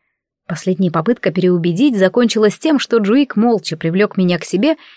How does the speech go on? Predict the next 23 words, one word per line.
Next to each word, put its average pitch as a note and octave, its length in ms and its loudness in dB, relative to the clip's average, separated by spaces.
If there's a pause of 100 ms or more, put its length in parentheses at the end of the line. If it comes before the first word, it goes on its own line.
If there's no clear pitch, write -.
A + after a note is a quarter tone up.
и F4 120 2
продолжил A#3 680 2
танец. E3 640 -6 (640)
«Сбегу», G#3+ 840 4
промелькнуло G3+ 640 2
в F#3 40 -2
голове, F#3+ 420 4 (320)
«и E4 100 -2
пусть F#4+ 380 2
выбирает G3 500 4
другую F#3+ 420 2
невесту». G3 580 0 (320)
Вот A3 220 2
еще, E3 320 -4 (300)
жить D#4+ 260 2
с - 180 -8
таким A3 320 0
чурбаном, A#3 640 2
игнорирующим A3+ 760 2
мои A3 200 2
слова A#3 300 2
и A#3 100 4
чувства, D#3 460 -6